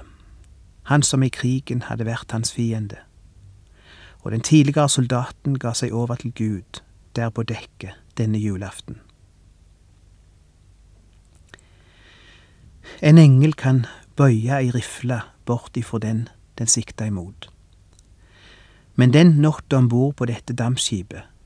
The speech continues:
folda englene sine venger, for å bli i salmens terminologi. Fordi engler har aldri opplevd gleden ved å få del i frelsen. Det er en glede som overgår alt.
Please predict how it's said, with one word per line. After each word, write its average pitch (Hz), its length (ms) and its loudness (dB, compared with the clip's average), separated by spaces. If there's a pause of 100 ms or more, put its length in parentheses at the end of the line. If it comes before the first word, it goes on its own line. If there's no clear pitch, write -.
folda 123 480 0
englene 117 480 -2
sine 110 320 -2
venger, 98 460 -8 (500)
for 117 200 -8
å 113 40 -4
bli 113 300 -2
i - 20 -4
salmens 110 520 0
terminologi. 101 840 -6 (1300)
Fordi 147 400 4
engler 127 560 4
har - 160 -12
aldri 120 320 0
opplevd - 560 -10
gleden 120 480 -4
ved 107 140 -4
å - 20 -12
få 117 140 -6
del 110 420 -6 (360)
i 113 120 -6
frelsen. - 480 -8 (1400)
Det 143 220 4
er 131 260 0
en 127 160 -2
glede 120 360 -4
som 120 260 -4
overgår 113 500 -6
alt. - 420 -20